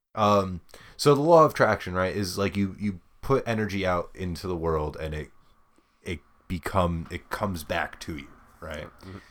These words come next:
Speaker 1: So you, it's like the book, The Secret. Like, you speak what you want into the world, and eventually it'll find its, you just keep doing it over and over and over and over again,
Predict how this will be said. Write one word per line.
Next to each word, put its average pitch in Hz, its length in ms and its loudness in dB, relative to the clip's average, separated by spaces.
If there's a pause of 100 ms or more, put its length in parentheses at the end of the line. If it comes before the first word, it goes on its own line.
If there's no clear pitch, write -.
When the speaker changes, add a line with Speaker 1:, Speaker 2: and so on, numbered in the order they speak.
(100)
Speaker 1:
So - 140 -10
you, 90 240 -6
it's - 300 -10
like 107 300 -6
the 98 60 -6
book, 95 360 -4
The 90 100 -8
Secret. 90 600 -6 (280)
Like, 85 240 -12
you 82 80 -12
speak - 460 -8
what 87 180 -8
you 92 100 -10
want 85 320 -4
into 85 280 -8
the 82 80 -6
world, 80 560 -4
and 78 160 -8
eventually 78 600 -10
it'll 78 160 -12
find 76 280 -12
its, 73 160 -16
you 82 140 -14
just 73 180 -14
keep 82 240 -12
doing 80 280 -8
it 80 100 -6
over 82 280 -6
and 82 100 -8
over 82 200 -6
and 82 80 -6
over 82 240 -6
and 80 80 -8
over 82 220 -6
again, 80 320 -10